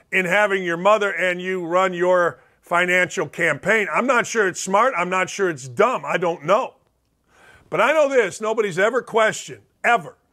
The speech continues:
the character of Jalen Hurts going back to when he was the starting quarterback as a true freshman for the first time in thirty-two years at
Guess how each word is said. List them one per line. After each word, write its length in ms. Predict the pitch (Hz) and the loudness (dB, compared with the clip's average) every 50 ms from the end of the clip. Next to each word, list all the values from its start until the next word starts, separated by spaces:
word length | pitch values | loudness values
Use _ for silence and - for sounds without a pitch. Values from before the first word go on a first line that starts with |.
| _ _ _ _ _ _ _ | _ _ _ _ _ _ _
the 100 | - 160 | -12 -10
character 540 | - - 202 202 208 202 190 - - 180 156 | -6 -2 0 2 2 0 0 -2 -6 -6 -4
of 160 | 151 156 139 | -4 -4 -4
Jalen 420 | 117 175 180 185 180 170 170 156 143 | -2 -2 0 0 0 0 0 0 0
Hurts 280 | 170 185 170 139 - | 0 0 0 -2 -2
going 280 | - 190 175 175 165 147 | -2 0 0 0 0 2
back 260 | 180 175 175 175 - | 2 2 2 0 -2
to 100 | - 156 | -6 -6
when 200 | 147 165 175 165 | -6 -4 -4 -4
he 160 | 160 185 196 | -4 -4 -4
was 580 | 196 180 226 285 330 339 285 180 - - - - - | 0 0 2 4 4 2 2 -2 -6 -12 -20 -20 -16
the 100 | 156 151 | -14 -14
starting 460 | - - - 185 175 175 165 160 147 | -8 -2 0 2 2 2 0 -6 -10
quarterback 600 | - 175 175 175 165 160 143 175 156 165 - - - | -8 -6 -6 -4 -4 -4 0 0 0 0 0 -4 -2
as 300 | 180 208 262 277 196 - | 0 0 2 2 0 0
a 100 | 202 190 | -2 -2
true 240 | 156 - - 170 147 | -2 -6 -10 -10 -10
freshman 500 | - - 156 139 139 135 - - 185 151 | -8 -6 -4 -4 -4 -4 -6 -10 -12 -10
for 120 | - 185 | -8 -8
the 80 | 175 - | -8 -4
first 300 | - 196 185 165 - - | -2 -4 -4 -4 -2 0
time 240 | 180 160 165 165 151 | 0 0 0 0 -4
in 60 | 139 | -8
thirty-two 540 | - - 208 196 190 180 170 - - 190 180 | -4 0 0 0 0 -2 -6 -8 -8 -8 -6
years 420 | 160 156 156 151 147 143 135 - - - - - - _ _ - | -6 -4 -2 -2 -2 -2 -4 -8 -14 -20 -20 -20 -20 _ _ -2
at 220 | 151 151 147 147 | 0 0 0 0